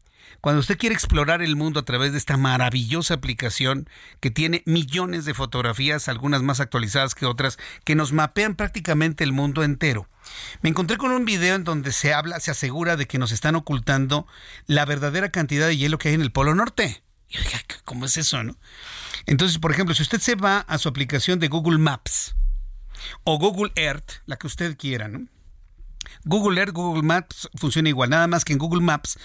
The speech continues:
lo que tiene que hacer es, eh, elegir la capa de satélite. Se va usted, por ejemplo, al, al norte, a-, al norte de Groenlandia, ¿sí? Se va usted al norte de Groenlandia y va siguiendo usted la,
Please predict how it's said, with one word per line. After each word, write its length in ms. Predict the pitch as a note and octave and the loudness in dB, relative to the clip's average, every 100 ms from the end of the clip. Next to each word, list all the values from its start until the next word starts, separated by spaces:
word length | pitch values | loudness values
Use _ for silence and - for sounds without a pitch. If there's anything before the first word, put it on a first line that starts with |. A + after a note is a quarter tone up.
| - - | -18 -8
lo 100 | - | -2
que 80 | B2+ | 0
tiene 240 | B2+ E3+ D3+ | 2 0 2
que 80 | |
hacer 340 | C3+ - D3 - | 0 2 2 2
es, 340 | D3+ D3 - - | 0 0 -2 0
eh, 500 | C3+ B2 A2 G#2+ A2 - - - | 2 4 4 2 -2 -10 -20 -2
elegir 540 | D3+ D3+ C3 E3 E3+ | 0 0 0 0 0
la 160 | E3+ C3+ | 2 0
capa 400 | - D3+ - D#3 | 2 0 2 2
de 120 | C#3+ | 2
satélite. 680 | - D#3 - F3+ D#3+ - - - - _ _ - - - - | 0 -2 0 0 0 -6 -12 -14 -18 _ _ -20 -20 -18 -4
Se 200 | - E3+ | 0 2
va 160 | A#3 | 2
usted, 360 | B3+ E3+ G#3+ F#3 | 2 0 0 0
por 140 | G#3+ | 0
ejemplo, 520 | F3+ F3+ D#3 F#3 G3 - | 2 2 2 2 0 2
al, 260 | D3 C#3+ - | 2 2 0
al 240 | C3+ C3+ | 2 4
norte, 600 | D#3+ D#3+ A#2+ D#3+ G3 - _ | 4 2 0 0 0 -4 _
a-, 80 | D3+ | -6
al 220 | - C3 | 0 2
norte 280 | D3+ D3 D#3+ | 2 2 2
de 80 | C#3+ | 2
Groenlandia, 880 | D3 D3 D3+ D#3 D#3+ D#3 C#3+ B2 - _ | 4 4 4 2 2 0 -2 -4 -10 _
¿sí? 300 | - B2 B2+ _ - - - - - | -10 -10 -10 _ -20 -20 -20 -20 -4
Se 160 | C#3 | 0
va 100 | E3 | 2
usted 180 | F3 F#3+ | 2 2
al 120 | F3 | 4
norte 280 | F3 E3+ F3+ | 2 2 0
de 100 | E3 | 0
Groenlandia 680 | C#3+ D#3 E3+ E3+ C#3+ C#3 D#3+ | 2 2 4 2 2 0 -2
y 120 | C3+ | -2
va 100 | B2+ | 0
siguiendo 440 | E3 E3+ D3 D#3+ D3 | -2 -2 0 0 -2
usted 340 | - D3+ D3+ - | 0 0 0 0
la, 300 | C#3 D3 | 0 0